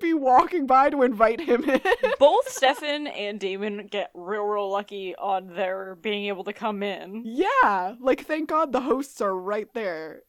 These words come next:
Speaker 1: It seems like,
Speaker 2: Yeah.
Speaker 1: it's like, oh, perfect timing. All right, what were they gonna do if they came up to the front and they were just like, um, hello? <laughs> Can you find someone who lives here, please? <laughs> No, we're just really polite. <laughs> We just wanna check.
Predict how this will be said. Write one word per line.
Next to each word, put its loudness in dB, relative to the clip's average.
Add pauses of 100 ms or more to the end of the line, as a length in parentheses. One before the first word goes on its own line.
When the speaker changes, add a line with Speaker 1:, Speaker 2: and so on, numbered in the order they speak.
Speaker 1:
It -2
seems -2
like, 2
Speaker 2:
Yeah. 0
Speaker 1:
it's -6
like, -2
oh, -2
perfect -6
timing. -10
All -2
right, -4
what 2
were -2
they 2
gonna -4
do -2
if -10
they 0
came -6
up -4
to -8
the -8
front -8
and -10
they -4
were -2
just -12
like, -4 (380)
um, -6 (380)
hello? -4
<laughs> - (360)
Can -12
you -16
find -2
someone 0
who -2
lives -10
here, -2
please? -12
<laughs> -20 (420)
No, -4
we're 4
just -6
really 2
polite. 2
<laughs> -6 (240)
We -4
just -6
wanna -6
check. -4